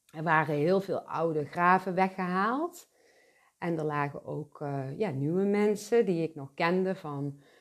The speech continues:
eh, ja, vroeger, toen ik nog, eh, in het dorpje woonde en daar werkte. En, eh, ik kende,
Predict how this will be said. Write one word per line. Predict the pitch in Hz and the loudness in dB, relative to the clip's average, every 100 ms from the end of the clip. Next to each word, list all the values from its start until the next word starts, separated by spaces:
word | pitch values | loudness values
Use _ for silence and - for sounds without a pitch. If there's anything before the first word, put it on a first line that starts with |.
| _ _ - | _ _ -10
eh, | 160 147 139 135 151 _ | -6 -6 -6 -8 -12 _
ja, | - 143 131 | -6 -6 -6
vroeger, | - - 202 208 247 - - - | -12 -4 -2 2 0 0 -14 -14
toen | 165 | -10
ik | 151 147 | -10 -10
nog, | 143 139 - | -10 -10 -10
eh, | 147 143 - - | -10 -8 -12 -12
in | 143 147 - | -10 -10 -10
het | 131 185 | -8 -2
dorpje | 175 185 190 185 | 2 0 0 2
woonde | 170 175 175 170 165 165 | 6 6 6 0 -2 -4
en | 139 139 | -6 -6
daar | 135 131 | -6 -4
werkte. | 147 175 185 - 247 - _ _ _ _ _ _ _ _ _ | -2 -2 -6 -4 -4 -4 _ _ _ _ _ _ _ _ _
En, | - 185 135 135 | -10 -6 -4 -4
eh, | 131 131 131 | -6 -6 -8
ik | 139 | -10
kende, | 139 135 139 139 139 | -12 -8 -4 -4 -4